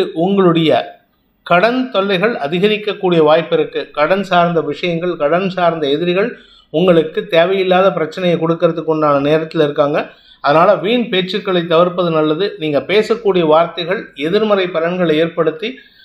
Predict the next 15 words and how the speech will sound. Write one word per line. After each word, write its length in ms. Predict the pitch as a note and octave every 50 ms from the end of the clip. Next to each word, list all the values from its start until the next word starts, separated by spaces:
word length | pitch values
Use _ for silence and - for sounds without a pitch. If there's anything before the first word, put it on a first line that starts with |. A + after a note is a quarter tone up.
| - _ _
அரசாங்க 600 | - D3 - G#3 G3+ - A3+ A3+ A3 G#3+ G3 F3+
எதிரியாக 480 | F3 F#3 F#3+ F#3+ F3+ F3+ F3 F#3+ G3 F#3+
சித்தரிக்கிறதுக்கு 680 | - E3 - G3 F#3 G3 F#3 F#3 F#3 E3+ E3 E3 D#3 D3
கூட 160 | D#3+ F3+ G3+
வாய்ப்பு 360 | F3+ D#3+ D#3 E3+ E3 E3 E3
இருக்கு. 240 | D#3 D3 C#3+ - G3
கவனமா 400 | F3+ D3+ C#3+ D3 E3 E3+ E3 D#3 D3+
இருந்துக்கோங்க. 440 | D3 D3 D3 C#3 C#3+ C#3 C3+ C3 - - - _ _ _ _ _ _ _ _ _ _ _ _ -
திருவோணம் 480 | G#3+ A3+ B3 B3 B3 B3 A#3+ A#3 G#3+ G3+
நட்சத்திரத்தில் 680 | G3 F#3+ F3 - G3+ G#3+ G#3 G3+ F#3+ G3 F#3 F3 E3+
பிறந்தவர்களுக்கு 720 | F3+ F#3 F#3+ F#3+ F#3+ F#3 F3+ E3+ F3 F3 F3 E3+ F3 - A3+
இன்று 380 | G3+ F3 F3 F3+ E3+ E3 C#3 - - - _ _ _ _ _ _ _
கணவன் 400 | - E3+ F#3 G#3 A3 A3+ A3 G#3+
மனைவி 340 | G3+ F#3+ F#3+ F#3 F3 F3+ F3
உறவிலோ 460 | D#3+ D#3+ E3 E3+ F3 E3+ E3 E3+ G3